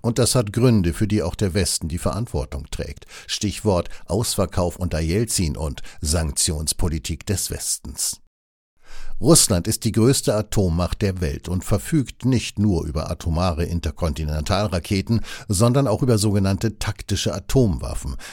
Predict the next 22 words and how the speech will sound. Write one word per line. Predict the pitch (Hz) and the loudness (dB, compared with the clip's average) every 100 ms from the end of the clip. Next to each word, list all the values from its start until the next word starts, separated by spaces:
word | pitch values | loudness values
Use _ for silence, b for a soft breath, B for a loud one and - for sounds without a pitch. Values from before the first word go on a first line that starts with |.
| - | -4
die | 123 113 | 2 2
im | 104 | 4
Falle | 131 170 | 6 6
eines | 117 101 - | 4 2 2
Militärputsches | 104 95 139 160 - 117 - 107 92 | 0 2 2 2 4 2 4 0 2
oder | 87 85 | 0 0
gar | 92 80 | 0 0
Bürgerkriegs | 90 151 127 92 - 101 82 - | 2 4 4 0 0 -2 0 0
auch | 113 - | 0 0
schnell | - 135 120 85 | 0 2 0 0
in | 95 | 0
die | 87 | 2
Hände | 104 113 90 | 2 2 0
von | - 82 | 0 -2
ultranationalistischen | - 107 - 85 90 - 95 78 95 - 80 - 87 | 0 -2 0 0 0 0 0 0 0 -2 -4 -4 -4
Kräften | - 101 - 87 | -2 -2 -2 -4
vom | 143 143 | -2 -2
Schlage | - 123 87 85 85 | 0 0 0 0 -2
eines | 90 95 - | 0 -2 0
Prigoschins | 120 107 151 131 - 92 80 - | -2 0 2 2 2 0 0 -2
geraten | 95 135 113 73 | -4 -4 -6 -8
könnten. | - 65 60 - 64 | -6 -6 -6 -8 -8